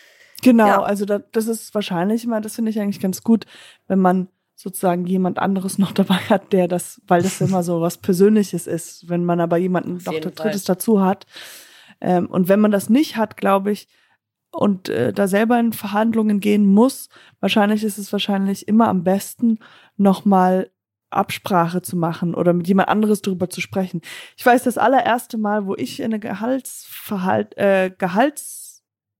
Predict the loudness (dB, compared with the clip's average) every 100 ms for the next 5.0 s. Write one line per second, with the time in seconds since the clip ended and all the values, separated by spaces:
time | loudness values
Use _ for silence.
0 | _ _ -20 -4 -2 -2 -4 -6 0 2
1 | 2 0 -2 -4 -10 _ -2 2 4 2
2 | 0 -4 -4 -2 -2 -4 -8 -20 -20 -20
3 | -20 _ _ 4 4 4 2 4 4 4
4 | 2 2 -2 -6 -8 -8 -6 -6 -8